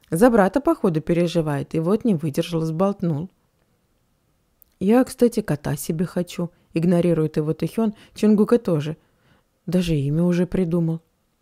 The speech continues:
Он вообще единственный, кого подобные разговоры не ставят в неловкое положение.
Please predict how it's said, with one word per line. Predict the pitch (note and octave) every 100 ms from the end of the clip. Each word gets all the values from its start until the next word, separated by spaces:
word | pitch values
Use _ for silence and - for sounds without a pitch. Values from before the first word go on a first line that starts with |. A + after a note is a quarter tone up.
| _ _ _ _ _ _
Он | - G3+
вообще | A#3 B3 - G#4+
единственный, | B3 B3 F4+ - G#3 F#3+
кого | G#3 G3+
подобные | G3 G#3+ G#3+ F#3+ F#3
разговоры | F3+ F#3 F#3 G#3+ C4 G#3+
не | F3
ставят | F3+ G#3 F#3 F3
в |
неловкое | G3+ F#3+ F3+ -
положение. | F#3 G#3 A3 G#3 E3 D#3